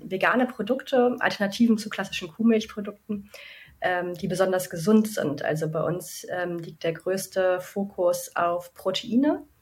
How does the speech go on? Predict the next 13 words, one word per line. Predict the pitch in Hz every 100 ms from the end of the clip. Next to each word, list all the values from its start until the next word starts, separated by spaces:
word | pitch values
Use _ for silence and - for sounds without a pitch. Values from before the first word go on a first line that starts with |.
| _ _ _ - _ -
ähm, | 185 180 175
und | - 180 175
ein | 175 175 170
generell | 165 202 196 185
gesundes | 180 175 170 240
Nährwertprofil. | 233 226 226 214 - 208 208 220 - - - _
Dazu | - 180 214
gehören | 196 165 226 233 214
auch | - 220 277 -
Milchalternativen, | 208 254 - - 233 254 240 - 247 269 294
also | - -
die | 180
klassische | - 190 185 196 185 180 175